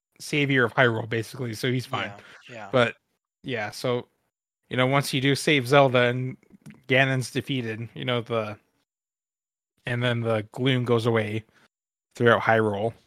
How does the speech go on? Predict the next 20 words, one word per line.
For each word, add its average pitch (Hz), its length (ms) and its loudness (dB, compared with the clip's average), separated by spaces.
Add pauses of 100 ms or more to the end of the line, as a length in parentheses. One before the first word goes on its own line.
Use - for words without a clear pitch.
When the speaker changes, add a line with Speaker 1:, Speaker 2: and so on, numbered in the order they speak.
(180)
Speaker 2:
Mm-hmm. 117 880 -20
Speaker 1:
Um, 107 360 0 (420)
Speaker 2:
So 156 200 -8
is 143 60 -6
it 139 80 -6
like 139 180 -12
a 139 40 -14
Speaker 1:
and - 80 -16
Speaker 2:
tender 131 300 -4
reunion 127 560 -14
with 120 120 -16
Zelda? 113 420 -16 (840)
Speaker 1:
Yeah, 120 360 2
it's 143 240 0
pretty, 175 500 4 (800)
it's - 160 -6
pretty, 160 380 2
like, 123 280 2 (100)
touching 147 560 2
slash - 440 2